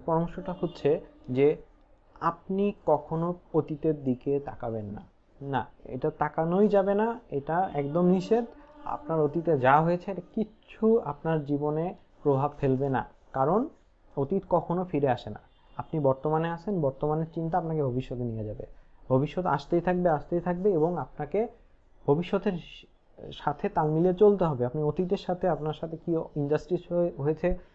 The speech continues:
আপনি কীভাবে বড় হয়েছেন, কীভাবে বড় হচ্ছেন,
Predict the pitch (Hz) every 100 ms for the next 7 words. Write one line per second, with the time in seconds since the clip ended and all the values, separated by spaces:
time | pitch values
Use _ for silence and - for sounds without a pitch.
0 | _ 127 139 143 151 160 131 135 151 170
1 | 165 175 156 143 160 127 151 135 143 -
2 | 175